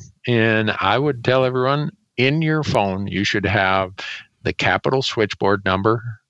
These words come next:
at the U S Capitol, two oh two, two two four, three one two one. And you should have the same Capitol switchboard number in your phone for your state legislature.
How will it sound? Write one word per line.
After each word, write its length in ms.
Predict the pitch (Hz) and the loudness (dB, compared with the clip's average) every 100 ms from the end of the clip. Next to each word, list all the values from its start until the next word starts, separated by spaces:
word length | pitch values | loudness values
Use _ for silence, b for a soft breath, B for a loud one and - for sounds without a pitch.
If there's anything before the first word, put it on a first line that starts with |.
| _ _ - | _ _ -6
at 180 | 95 | -6
the 100 | - | -2
U 180 | 92 92 | 0 2
S 380 | 104 113 - - _ | 2 0 -4 -8 _
Capitol, 500 | - 95 85 90 113 - _ _ _ _ _ | 0 0 2 0 -2 -10 _ _ _ _ _
two 240 | - 113 | -2 2
oh 80 | 110 | 2
two, 320 | 110 101 92 | 0 -2 -4
two 200 | 110 - | -2 -4
two 160 | 92 113 | -2 -2
four, 300 | - 87 95 | 0 2 2
three 240 | 98 98 | 0 0
one 240 | 98 110 127 | 2 0 0
two 180 | - 92 | 0 0
one. 240 | 90 120 - B B B B _ _ | -2 -4 -8 B B B B _ _
And 200 | 127 131 | 0 2
you 80 | 117 | 2
should 160 | 117 104 | 2 2
have 260 | 110 101 | 0 0
the 80 | 98 | 0
same 580 | - - 98 110 139 127 | 0 0 0 0 -2 -4
Capitol 440 | - 98 - 123 | 0 0 0 -2
switchboard 640 | 117 - 101 - 101 98 98 _ - | -4 -4 -4 0 0 0 -4 _ -4
number 380 | 92 92 92 87 B B B | -2 0 0 -2 B B B
in 180 | 90 92 | -2 2
your 120 | 135 | 2
phone 320 | 139 101 90 | 2 0 0
for 200 | 90 123 | 0 2
your 180 | 110 101 | 2 2
state 300 | 98 92 90 | 0 0 0
legislature. 640 | 85 78 92 - - - | 0 -2 -4 -4 -4 -6